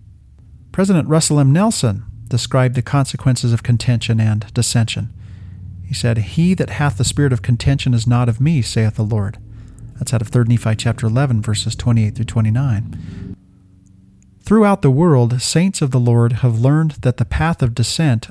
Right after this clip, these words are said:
leads to real dangers. The Book of Mormon carries this warning. "Not long after their dissensions,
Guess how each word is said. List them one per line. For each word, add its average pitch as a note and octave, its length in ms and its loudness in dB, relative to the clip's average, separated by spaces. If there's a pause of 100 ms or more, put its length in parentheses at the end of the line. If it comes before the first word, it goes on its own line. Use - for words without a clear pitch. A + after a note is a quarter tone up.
(140)
leads A#2+ 240 2
to B2 120 -2
real A#2 200 2
dangers. A2+ 640 0 (500)
The A#2+ 100 4
Book D#3 200 2
of A#2+ 100 0
Mormon C#3 320 4
carries B2 420 0
this - 200 -2
warning. A#2 420 2 (800)
"Not E3+ 180 2
long F3+ 280 2
after F3 320 0
their D3 160 4
dissensions, C3+ 640 0